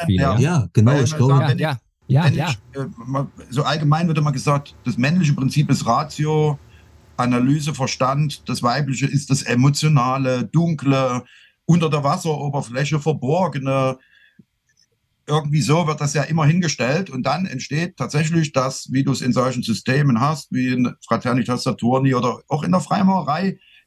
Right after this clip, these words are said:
Speaker 2: diese Polarisierung in männlich-weiblich, ja, die weiße Säule, die helle Seite ist männlich, die dunkle Seite ist weiblich, der Pfad der linken Hand, das ist der weibliche Pfad und, und, und, und immer negativ konnotiert. Aber warum?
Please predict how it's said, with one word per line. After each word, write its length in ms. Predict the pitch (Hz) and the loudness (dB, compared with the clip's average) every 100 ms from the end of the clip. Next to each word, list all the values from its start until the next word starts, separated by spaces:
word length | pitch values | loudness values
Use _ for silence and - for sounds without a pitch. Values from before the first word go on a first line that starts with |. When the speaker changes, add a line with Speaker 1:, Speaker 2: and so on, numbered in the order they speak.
| - | -6
Speaker 2:
diese 180 | 147 143 | -4 -2
Polarisierung 880 | 147 151 139 123 104 180 220 208 160 | 0 2 0 -2 -2 -2 0 0 0
in 120 | 139 | 2
männlich-weiblich, 880 | 139 147 123 123 - 226 190 202 143 | 2 2 2 0 -2 0 0 0 2
ja, 260 | 139 160 131 | 0 -2 -6
die 100 | 107 | -8
weiße 340 | 90 107 113 | -6 -6 -6
Säule, 400 | 117 123 131 139 | -4 0 2 2
die 140 | 143 110 | 2 0
helle 200 | 127 147 | 0 0
Seite 300 | 120 127 95 | 0 0 0
ist 100 | 98 | 2
männlich, 460 | 120 139 147 139 | 2 4 4 2
die 120 | - - | 0 -2
dunkle 340 | 123 113 104 | 0 2 0
Seite 300 | 95 90 92 | 0 0 0
ist 120 | 98 | 0
weiblich, 560 | 120 139 147 135 131 - - - - - | 0 0 0 -2 -4 -6 -20 -20 -18 -4
der 100 | 117 | -4
Pfad 460 | - 123 147 - 139 | 0 0 0 -4 -4
der 80 | |
linken 420 | 135 156 165 160 120 | 0 -2 0 0 2
Hand, 540 | 135 156 143 143 - _ _ | 0 2 0 -2 -10 _ _
das 180 | 101 107 | -6 -4
ist 160 | 117 135 | -2 0
der 100 | 120 | 0
weibliche 500 | 123 151 139 123 135 | 0 -2 -4 -4 -4
Pfad 480 | - 113 113 110 - | -2 0 0 -4 -6
und, 220 | 151 - | -6 -4
und, 240 | 170 185 | 0 0
und, 180 | 180 151 | 0 0
und 200 | 143 120 | 0 0
immer 220 | - 185 220 | 2 2 2
negativ 520 | 151 165 160 151 143 | 2 0 -4 -6 -4
konnotiert. 520 | 143 127 - 143 127 - | -2 -2 0 -2 -2 -2
Aber 320 | 104 104 78 | -2 -2 -2
warum? 600 | 98 87 - 196 202 - | -2 -2 0 2 2 0